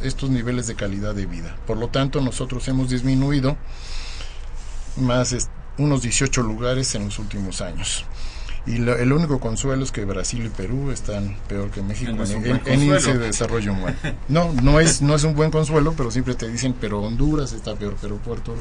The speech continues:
Speaker 1: este, tal, tal, Haití está peor". Pues sí, pero, pero porque Brasil es, tiene unas, uno, unas problemáticas muy similares a las, a las de México. Otro aspecto rápido es la deuda.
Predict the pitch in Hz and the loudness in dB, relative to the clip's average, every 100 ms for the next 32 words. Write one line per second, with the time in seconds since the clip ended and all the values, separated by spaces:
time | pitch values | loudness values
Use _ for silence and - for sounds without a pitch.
0 | - 127 - 123 - - - 139 143 131 | -2 -2 -2 -2 -2 -2 4 6 8 6
1 | 123 - 123 131 127 - - - - - | 2 -2 0 2 2 10 12 12 6 2
2 | - - 127 127 151 139 - 123 123 117 | -2 6 8 8 4 2 4 4 4 2
3 | - 101 - 131 98 85 80 - - - | 2 0 0 0 0 -2 -4 -8 -6 -4
4 | - - 101 101 - - - 123 127 127 | -2 -2 6 8 8 6 6 4 4 8
5 | 131 160 151 143 - - 139 131 123 123 | 12 12 12 6 2 2 4 4 4 2
6 | 120 - - - - 120 120 123 131 131 | 2 -2 -4 -6 -4 -2 -2 0 0 0
7 | 110 104 107 117 117 107 104 110 110 107 | 0 0 0 -2 -2 -2 -2 -2 -2 -2
8 | 98 98 98 98 92 90 - - - - | -2 0 -2 -2 -2 -2 -2 -2 -2 -2
9 | 101 95 107 120 131 135 - - - - | -2 -2 -2 -2 -2 -4 -8 -10 -8 -4
10 | 151 147 131 160 - 139 147 143 135 131 | 0 0 0 0 0 2 2 2 2 2
11 | 143 - - - 117 120 117 143 143 127 | 2 0 0 0 0 0 2 2 2 0
12 | 92 | -2